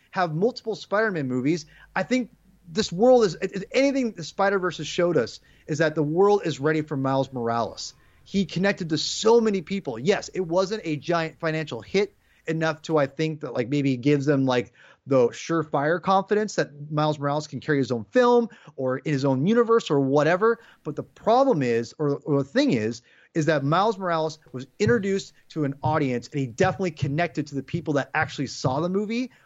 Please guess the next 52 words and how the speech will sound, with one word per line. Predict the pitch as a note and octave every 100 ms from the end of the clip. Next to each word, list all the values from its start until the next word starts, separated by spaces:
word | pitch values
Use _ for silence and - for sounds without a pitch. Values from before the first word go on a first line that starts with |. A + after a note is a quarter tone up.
| _ _
And | F#3
a |
lot | F3+ A#3+
of |
people | A#3+
didn't | A3 F#3+
see | B3+
the | C4
movie, | F3+ E3+ F3+ _ E3
movie | E3 D#3+
because | F#3 A#3 A#3
it's | G#3+
animated. | - C4 D4+ A3+ C#3+ A#2
And | C#3+
it |
was | F3+
just | E3 G3
like, | F#3
"Oh, | G#3
what | A3+
is | A#3 F#3+
this? | C4 -
We | E3
don't | A3 G#3+
know | D3+ C3
what | A2+
this | A2 -
is." | B2+ E3+ F#3+ - - - -
And | F3
now | G#3+
that | G#3
I |
won | G3 G3
an | F3+
Academy | D#3+ G3 F#3+ F3
Award, | D#3 D#3 B3 A3+ F#3+ - _
people | _ A#3 A#3 A3+
are | G#3
gonna | G3
be | F#3+
more | G3 F#3+
apt | F3+ F3+ G3
and | E3 D#3
curious | - A#3+ G#3+ -
to |
say, | E3 -
"Who | - D4+
is | C4
this | E3+
Miles | C3+ A#2+ G#2+
Morales | A#2 G#2+ G2
character?" | - G#2+ F#2+ A2 G2